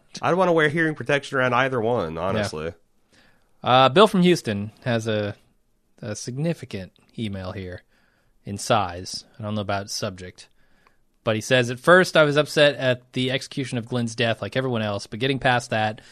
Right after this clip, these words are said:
Speaker 2: I admit that there was an impressive and consistent element to his escape. From what we've been told, walkers react to sight, sound, and smell.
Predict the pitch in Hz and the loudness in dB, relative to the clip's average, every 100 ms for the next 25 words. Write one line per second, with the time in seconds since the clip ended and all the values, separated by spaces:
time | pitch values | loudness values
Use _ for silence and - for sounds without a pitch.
0 | - _ - 113 123 170 165 165 151 135 | -20 _ -6 -2 2 2 2 2 2 0
1 | 120 - 160 170 143 120 113 107 - - | -2 4 4 4 0 -2 -4 -4 -4 -2
2 | 135 120 120 120 110 - 107 101 - 104 | -6 -2 -2 -2 -4 -6 -6 -8 -10 -10
3 | 85 - _ _ _ _ - 120 151 156 | -10 -18 _ _ _ _ -4 -2 0 0
4 | 143 143 127 113 110 113 120 143 123 123 | -2 -4 -2 -2 -2 0 0 0 -4 -2
5 | 117 113 - - 147 160 - - - 135 | 0 -2 -6 -4 2 2 0 -12 -4 0
6 | 127 123 117 104 - 110 85 - | 0 0 -4 -8 -6 -6 -6 -14